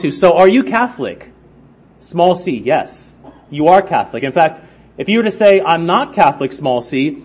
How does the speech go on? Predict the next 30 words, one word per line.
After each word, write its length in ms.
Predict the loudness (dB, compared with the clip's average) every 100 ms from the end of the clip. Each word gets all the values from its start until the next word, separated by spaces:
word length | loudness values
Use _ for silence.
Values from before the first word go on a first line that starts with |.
| -6
then 140 | -2
you 100 | 2
would 100 | 4
be 300 | 4 2 -2 -4
an 100 | -2
error 440 | 2 2 2 0
or 260 | 4 4 4
a 80 | 2
heretic. 640 | 2 2 0 -8 -14 -20 _ _ _ _ _ _ _ 4
All 200 | 6 6
of 100 | 4
us, 260 | -2 -6 -6
each 140 | -2
and 100 | 2
every 120 | 4
one 160 | 4 2
of 100 | 0
us, 300 | -4 -8 -12 -6
if 200 | -6 0
we 140 | 0
believe 520 | 2 0 0 -2 -4 -8 -10 -2
in 100 | 2
the 80 |
doctrine 380 | 6 6 6 2
of 80 | 2
the 80 | 4
Holy 220 | 4 4
Trinity, 520 | 2 -2 0 -2 -6 -16 -10
you're 120 | -8
Catholic. 560 | -2 0 0 -6 -12